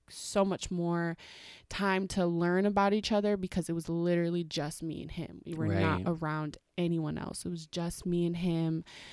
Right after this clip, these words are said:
Speaker 1: learning about each other, hanging out with each other. And I've never really done that before. I mean, to an extent, but I think, like, yeah, I've never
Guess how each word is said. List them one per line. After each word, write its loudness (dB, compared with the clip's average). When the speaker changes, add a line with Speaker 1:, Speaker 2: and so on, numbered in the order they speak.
Speaker 1:
learning 8
about 4
each 0
other, 0
hanging 0
out 2
with 2
each -2
other. 2
And 0
I've 4
never 2
really 2
done 0
that -4
before. 0
I 2
mean, 4
to 6
an 6
extent, 0
but -4
I -2
think, -4
like, -8
yeah, 0
I've -6
never 0